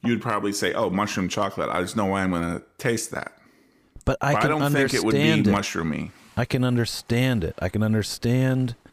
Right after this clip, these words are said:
Speaker 2: the appeal of mushrooms.
Speaker 1: Mm-hmm.
Speaker 2: But to say, to, to sit there, I assume you're sitting, to sit there and say,
Speaker 1: Yeah.
Speaker 2: "In no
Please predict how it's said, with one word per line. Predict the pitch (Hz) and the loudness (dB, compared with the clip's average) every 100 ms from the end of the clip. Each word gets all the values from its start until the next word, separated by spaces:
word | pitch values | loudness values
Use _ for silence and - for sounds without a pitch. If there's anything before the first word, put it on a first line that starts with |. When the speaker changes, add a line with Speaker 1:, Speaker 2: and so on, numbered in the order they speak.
| _ _ _ - | _ _ _ -4
Speaker 2:
the | 95 101 95 - | 0 2 2 -2
appeal | - - 123 127 127 120 | -8 -2 2 2 2 0
of | 110 | 0
mushrooms. | 131 127 - 139 143 143 - - - - | 0 0 0 0 0 -2 -6 -14 -16 -6
Speaker 1:
Mm-hmm. | 92 104 107 117 - _ _ _ _ _ _ _ _ | -4 -4 -4 -6 -14 _ _ _ _ _ _ _ _
Speaker 2:
But | - 113 - - - | -2 -2 -4 -12 0
to | 110 | 0
say, | - - 123 123 123 120 104 - _ _ - - - - - - | 0 0 2 2 2 0 -2 -10 _ _ -20 -18 -16 -16 -14 -2
to, | - 110 107 _ _ - | 2 2 0 _ _ -2
to | 110 | 0
sit | - - - 151 - | 0 -2 0 0 0
there, | 107 95 87 85 92 - | 0 2 2 0 -2 -2
I | 92 | -2
assume | 95 151 147 139 | 0 2 4 4
you're | 123 | 2
sitting, | - 120 101 85 | 0 2 2 0
to | 87 | -4
sit | - 139 - | -2 -2 0
there | 113 101 | 0 2
and | 92 | 0
say, | - 110 104 98 | 0 2 4 2
Speaker 1:
Yeah. | 95 - - - - - 120 | 0 -8 -20 -20 -10 0 2
Speaker 2:
"In | 117 113 | 4 4
no | 120 135 143 143 139 | 4 2 2 0 -2